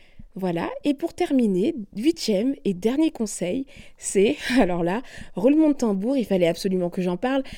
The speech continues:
Vous êtes dans un épisode de podcast avec un podcast qui a pour cette thématique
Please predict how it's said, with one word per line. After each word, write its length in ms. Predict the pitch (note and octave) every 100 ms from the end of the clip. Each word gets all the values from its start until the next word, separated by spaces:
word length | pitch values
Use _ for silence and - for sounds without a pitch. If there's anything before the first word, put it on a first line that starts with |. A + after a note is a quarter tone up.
| - -
Vous 140 | F#3+
êtes 100 | G3+
dans 220 | G3 F#3+
un 280 | G3 F3+ D#3+
épisode 340 | A3 B3 A#3 A3
de 80 |
podcast 720 | G#3 G#3 G3 G#3+ G3 G3 - - -
avec 360 | F#3 F#3 F3+ -
un 120 | B3+
podcast 560 | C4 A#3 A#3 A3 G3+ -
qui 160 | - F#3
a 60 |
pour 240 | - F#3+ F#3
cette 220 | E3+ -
thématique 580 | F#3+ F#3 F3+ - G3